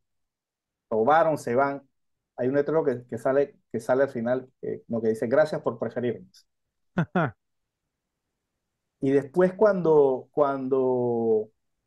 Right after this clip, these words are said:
Speaker 1: matan al seguridad en el supermercado para salvar a, a, a, a Mane, a, a, a, a Mane Galina, termina con un letrero que dice, "Amor y paz".
Speaker 2: <laughs>
Speaker 1: O sea,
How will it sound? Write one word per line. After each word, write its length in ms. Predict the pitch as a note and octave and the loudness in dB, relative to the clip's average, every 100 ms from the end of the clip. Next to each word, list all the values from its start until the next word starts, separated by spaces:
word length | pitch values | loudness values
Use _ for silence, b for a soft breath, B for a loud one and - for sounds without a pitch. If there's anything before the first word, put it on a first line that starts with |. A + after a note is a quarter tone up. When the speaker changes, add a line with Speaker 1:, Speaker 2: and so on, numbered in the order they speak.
| _ _ _ - | _ _ _ -8
Speaker 1:
matan 400 | C#3 D#3+ D#3+ G3 | -2 0 0 -4
al 80 | D#3 | -2
seguridad 380 | D#3 C#3 C3 D3 | 0 0 0 -2
en 60 | |
el 60 | F3 | -4
supermercado 760 | - C3+ B2 A#2+ A#2 D#3 E3 E3 | -6 -4 -2 -2 0 0 0 0
para 160 | C3 | -4
salvar 360 | A#2 - A#2+ C#3 | -4 -4 -2 -2
a, 80 | D3 | -4
a, 260 | A#2+ A2+ | -6 -10
a, 260 | A2+ G#2+ A2+ | -8 -10 -8
a 40 | |
Mane, 320 | G#2+ C3+ C3 - | -4 -4 -4 -6
a, 100 | A#2 | -6
a, 360 | G#2+ - G#2 G#2+ - | -8 -10 -14 -14 -12
a, 180 | A2+ G2 - | -10 -10 -14
a 200 | G2+ - | -16 -10
Mane 220 | A2 C3 | -4 -2
Galina, 500 | B2+ A#2 C#3 A2+ B2 - _ _ _ _ _ _ _ _ - | 0 0 -2 -4 -8 -14 _ _ _ _ _ _ _ _ -6
termina 300 | A#2+ C#3 D#3 | -2 -2 -2
con 80 | |
un 60 | C3+ | 0
letrero 260 | C#3+ D3 D3 | 0 0 2
que 80 | |
dice, 280 | C#3 C3 D#3 - | 0 0 -4 -2
"Amor 220 | B2 C#3 | -2 -2
y 40 | |
paz". 360 | C3+ D3+ - _ _ _ _ _ _ _ _ - | 0 -2 -4 _ _ _ _ _ _ _ _ -14
Speaker 2:
<laughs> 640 | C#3 - D#3+ - C#3+ _ _ _ _ _ _ _ _ | -12 -8 -10 -8 -10 _ _ _ _ _ _ _ _
Speaker 1:
O 20 | |
sea, 220 | - C#3+ | -2 0